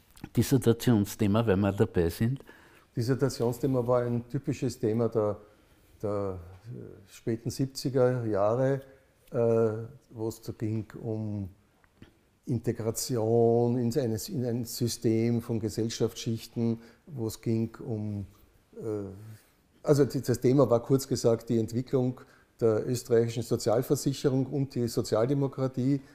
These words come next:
Speaker 2: zwischen achtzehnhundertneunundachtzig, wo sie das abgelehnt haben, Sozialpolitik ist des Teufels und dient nur dazu, die kämpfenden
Speaker 1: Stimmt,
Speaker 2: Arbeiter
Speaker 1: ja.
Speaker 2: zu integrieren, bis neunzehnhundertvierzehn, wo sie dann Hofräte in der Sozialversicherung gewesen sind, also fünfundzwanzig Jahre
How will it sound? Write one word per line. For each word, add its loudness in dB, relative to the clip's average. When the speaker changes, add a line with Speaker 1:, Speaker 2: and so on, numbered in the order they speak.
Speaker 2:
zwischen -2
achtzehnhundertneunundachtzig, 0
wo 0
sie -2
das -10
abgelehnt 2
haben, 0
Sozialpolitik 0
ist -8
des -6
Teufels 4
und -4
dient -2
nur -2
dazu, -6
die -2
kämpfenden -4
Speaker 1:
Stimmt, -4
Speaker 2:
Arbeiter 4
Speaker 1:
ja. 2
Speaker 2:
zu -2
integrieren, 4
bis 2
neunzehnhundertvierzehn, 0
wo 0
sie 0
dann 2
Hofräte 0
in -2
der -4
Sozialversicherung -6
gewesen -8
sind, -8
also -8
fünfundzwanzig -2
Jahre -2